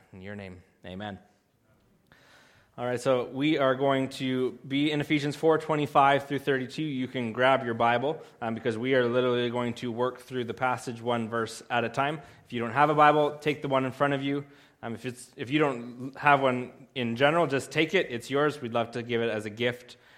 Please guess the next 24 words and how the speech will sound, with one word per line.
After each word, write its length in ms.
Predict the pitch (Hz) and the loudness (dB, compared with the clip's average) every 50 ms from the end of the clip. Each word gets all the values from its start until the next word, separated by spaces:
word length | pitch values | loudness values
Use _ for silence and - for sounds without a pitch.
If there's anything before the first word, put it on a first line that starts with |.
| _ _ _ | _ _ _
um, 100 | 104 104 98 | -18 -16 -16
to 160 | - - 131 | -12 -8 -8
you. 360 | 123 120 120 127 131 147 143 - - - - - - _ _ | -6 -6 -4 -4 -6 -6 -8 -10 -16 -20 -20 -20 -20 _ _
You 100 | - 113 | -6 -4
know, 60 | 117 | -4
we 160 | 117 127 143 160 | -2 0 2 2
are 80 | 160 | 2
going 300 | 143 151 147 147 147 139 143 - - | 2 2 2 2 0 -2 -4 -8 -8
to, 380 | - 139 135 135 135 135 135 - | -4 -2 -2 0 0 -2 -2 -2
um, 440 | - 120 117 117 117 120 120 117 123 | -4 -4 -2 -2 -2 -2 -4 -8 -6
do 180 | 120 160 165 151 | -2 -2 -2 0
part 320 | - - 160 147 135 - | 4 6 6 6 6 4
two 360 | - - 180 185 175 190 196 190 - - - - - | 0 2 6 6 6 6 4 2 -4 -14 -20 -10 -2
of 500 | 135 127 127 123 127 127 123 123 - - | 2 4 6 6 6 6 4 0 -6 -8
last 520 | 131 127 131 135 135 135 131 - - - 143 | -2 2 2 4 4 4 2 0 -4 -8 -8
week, 280 | 131 139 147 143 139 - - - - | -4 -2 -2 -4 -4 -8 -16 -16 -10
uh, 240 | - 117 117 117 117 | -4 0 0 0 2
walking 440 | 120 135 151 160 160 160 160 156 147 | 2 4 4 4 4 4 0 -2 -2
in 440 | - 139 135 139 139 139 139 - 127 | -2 -2 0 0 0 0 -2 -6 -6
the 80 | 123 123 | -6 -4
new 400 | 117 117 120 123 123 123 120 120 - - - - _ | -4 -2 -2 -2 -2 -2 -4 -6 -10 -18 -20 -20 _
self, 360 | - - - 147 117 104 - | -4 2 4 4 4 4 0
because 280 | 139 127 147 139 123 120 | -2 0 2 0 2 2
this, 340 | 139 151 143 - - - | 0 0 0 -2 -6 -10